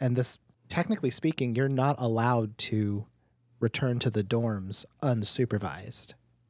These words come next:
That's just not in the cards anymore. So there's really only one option here. Do you, you have to stay with family, and either they're going to have to come here and you're going to have to be, like,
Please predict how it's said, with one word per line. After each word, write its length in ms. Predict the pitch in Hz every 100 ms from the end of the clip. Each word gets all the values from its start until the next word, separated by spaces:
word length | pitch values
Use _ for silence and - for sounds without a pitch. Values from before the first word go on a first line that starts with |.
| _ _
That's 200 | 139 139
just 200 | 139 -
not 140 | 123 107
in 80 |
the 80 | 95
cards 360 | - 113 104 101
anymore. 460 | 98 90 92 113 - - _
So 440 | - 127 117 113 - - - - _ _ _ _ -
there's 240 | 143 147 156
really 220 | 190 165
only 200 | 143 123
one 240 | 117 117
option 320 | 120 120 -
here. 240 | 107 107 104
Do 160 | -
you, 300 | 120 127 120 -
you 160 | 143
have 240 | 143 151 -
to 160 | 120 - _ -
stay 280 | - 131 123
with 240 | 110 - _ _ -
family, 540 | - 185 151 110 107
and 120 | 113
either 300 | 123 147 135
they're 160 | 123 135
going 200 | 147 135
to 80 | 131
have 120 | 127
to 80 | -
come 240 | - 131
here 600 | 113 - 202 143 107 120 - _ _ _ _ -
and 120 | 117
you're 100 | 117
going 220 | 120 117
to 60 | 120
have 200 | 123 113
to 100 | 117
be, 300 | 123 117 110
like, 320 | 110 104